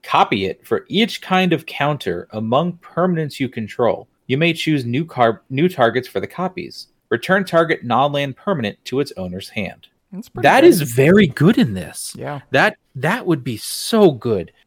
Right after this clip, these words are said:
Speaker 1: And, like, I don't know, it's almost like a cheaper but harder to pull off Cyclonic Rift.
Speaker 2: And I, I would suffice it to say worse in every single way. 'Cause
Speaker 1: Sure. It's, well, no, because it makes a ton of copies.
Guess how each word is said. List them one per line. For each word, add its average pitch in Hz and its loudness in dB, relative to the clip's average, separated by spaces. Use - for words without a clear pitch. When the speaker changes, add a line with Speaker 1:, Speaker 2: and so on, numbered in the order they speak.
Speaker 1:
And, 147 -4
like, 127 -4
I - 2
don't 190 6
know, 127 2
it's 131 -2
almost 180 2
like - 0
a 131 0
cheaper 156 0
but 120 0
harder 143 2
to - -18
pull 143 -6
off 135 2
Cyclonic 131 -6
Rift. 147 -6
Speaker 2:
And 165 -2
I, 139 -6
I 143 -2
would 143 -6
suffice 156 -2
it 139 -4
to 139 -10
say 135 -4
worse 123 -6
in 123 -6
every 131 -6
single 131 -8
way. 131 -6
'Cause 185 0
Speaker 1:
Sure. 156 4
It's, 147 -4
well, 160 6
no, 208 4
because 147 -2
it 131 -8
makes 139 -6
a 131 -6
ton 139 -4
of 117 -8
copies. 160 -6